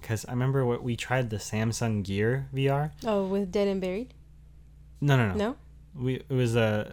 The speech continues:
Speaker 1: that one booth, and then we had, like, this tiny little controller with a trackpad on it.
Speaker 2: Mm-hmm.
Speaker 1: And, like, you moved around and you shot ships. That thing was awful. The tracking on that was horrible and did not work at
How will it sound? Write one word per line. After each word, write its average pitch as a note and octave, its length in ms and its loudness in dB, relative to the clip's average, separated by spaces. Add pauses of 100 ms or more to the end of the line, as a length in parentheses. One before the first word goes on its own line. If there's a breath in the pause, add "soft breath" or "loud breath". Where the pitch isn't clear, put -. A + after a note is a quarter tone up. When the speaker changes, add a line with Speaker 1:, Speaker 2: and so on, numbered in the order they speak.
Speaker 1:
that A2 260 0
one A#2 260 2
booth, A#2+ 520 -2 (180)
and A2 180 -2
then G#2+ 120 2
we A2 80 2
had, A2 100 0
like, G2+ 140 -2
this - 160 -8
tiny A2+ 320 -2
little G#2+ 180 0
controller A2 440 0
with G#2+ 140 0
a G2 60 -6
trackpad A#2 520 -4
on C3 120 2
it. D#3+ 140 -2
Speaker 2:
Mm-hmm. G#3+ 320 -4 (400 loud breath)
Speaker 1:
And, A2+ 120 0
like, G2+ 280 -2
you A2 140 -2 (100)
moved B2 320 0
around A2+ 140 6
and A2 120 4
you G2+ 60 2
shot - 320 -4
ships. - 320 -4 (220 loud breath)
That D3 140 -4
thing D#3 140 6
was G2+ 140 2 (180)
awful. G#2 600 4
The A#2+ 80 -6
tracking C#3+ 360 4
on D3 100 6
that C3 140 0
was G#2 180 -4
horrible G#2 760 0
and G#2 340 0
did A2+ 140 2
not A#2 240 2
work A2+ 300 0
at A2+ 120 0